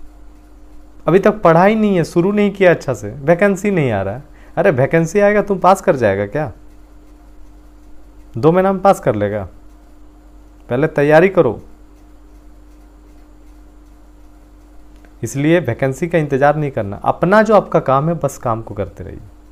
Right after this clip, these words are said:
और patience बनाए रखिए, धैर्य रखिए, घबराना नहीं है,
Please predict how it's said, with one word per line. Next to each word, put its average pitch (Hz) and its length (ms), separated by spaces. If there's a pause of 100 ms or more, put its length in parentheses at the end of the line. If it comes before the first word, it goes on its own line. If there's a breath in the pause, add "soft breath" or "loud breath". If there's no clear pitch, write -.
(440)
और 120 80 (220)
patience 156 460
बनाए 117 320
रखिए, 98 360 (100)
धैर्य 135 460
रखिए, 104 400 (960 soft breath)
घबराना 127 500
नहीं 147 220
है, 101 200